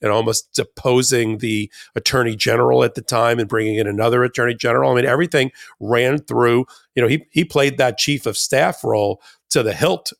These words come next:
He was the chief of staff for everything in criminality world related to Donald Trump. But so listen, we're gonna know more as the week goes on. The reason I'm leaning towards,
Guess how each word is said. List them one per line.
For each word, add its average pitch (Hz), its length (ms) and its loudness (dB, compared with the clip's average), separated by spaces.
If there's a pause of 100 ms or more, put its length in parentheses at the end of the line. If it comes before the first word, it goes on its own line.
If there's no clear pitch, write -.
(140)
He 151 80 2
was 160 140 -2
the 117 40 -8
chief 151 240 -2
of 123 80 -4
staff 147 320 0
for - 220 -4
everything 127 600 -2
in 101 80 -10
criminality 127 580 -2
world 117 340 0 (340)
related 117 340 -2
to 123 60 -14
Donald 113 380 0
Trump. 123 320 -2 (540)
But 180 240 0 (220)
so 190 340 2 (140)
listen, 147 340 0
we're 170 140 0
gonna 196 160 2
know 170 140 4
more 160 260 4
as 151 100 0
the 151 100 0
week 147 220 0
goes 139 260 2
on. 135 400 2
The 135 220 -4
reason 185 380 0
I'm 147 180 0
leaning 139 320 0
towards, 117 400 -4